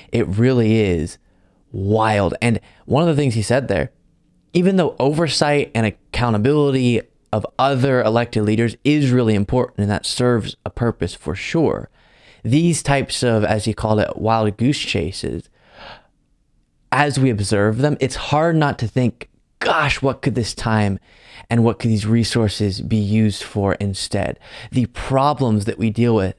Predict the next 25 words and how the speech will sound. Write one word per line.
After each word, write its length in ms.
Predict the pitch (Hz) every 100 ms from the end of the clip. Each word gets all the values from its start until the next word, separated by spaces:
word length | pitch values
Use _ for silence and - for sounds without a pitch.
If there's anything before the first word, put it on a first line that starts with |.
| -
every 360 | 117 113 110
single 500 | 95 113 110 101 98 _ _ _ _ 110
day 180 | 120 117
in 80 |
this 160 | 110 101
country's, 600 | - 120 110 - 98 95 _ _ _ -
uh, 140 | 104
in 120 | 80 104
this 100 | -
country, 540 | 123 120 - 104 - _ -
in 100 | 117
which 180 | 107 -
there 100 | 107
are 40 |
so 220 | 101 123
many, 440 | 110 110 139 110 95 - - _
we 140 | - 123
could 240 | - 107 - _ _
have 280 | - 151 147
our 140 | 127
leaders 320 | 120 131 120
focusing 420 | - 135 127 117 120
on 180 | 107
those 280 | 101 123 139
instead 720 | 123 104 - 156 175 117 104